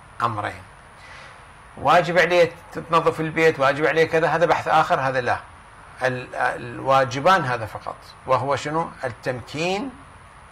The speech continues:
تمكين الاستمتاع وعدم خروج من البيت إلا بإذنه. أما واجبات الرجل على المرأة وحقوق المرأة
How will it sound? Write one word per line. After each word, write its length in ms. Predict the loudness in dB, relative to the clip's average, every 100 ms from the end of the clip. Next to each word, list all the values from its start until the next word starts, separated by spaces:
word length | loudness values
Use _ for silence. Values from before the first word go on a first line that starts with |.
| -10
تمكين 460 | -8 -8 -8 -8 -8
الاستمتاع 680 | -10 -12 -12 -2 2 2 4
وعدم 920 | 4 2 0 -8 -20 -6 -4 -2 -6
خروج 340 | -8 -8 -8 -10
من 180 | -10 -10
البيت 340 | -6 -8 -8
إلا 220 | -8 -10
بإذنه. 380 | -10 -14 -18 -20 -20 -20 -20 -20 -20 -2 0
أما 480 | 4 6 6 2 -6 -18 0
واجبات 600 | 4 4 2 4 4 4
الرجل 360 | 4 4 2 -4
على 180 | -4
المرأة 380 | -6 -10 -10 -12 -12 -16 -20 -20 -8
وحقوق 460 | -2 0 4 4 6
المرأة 520 | 4 6 6 6 4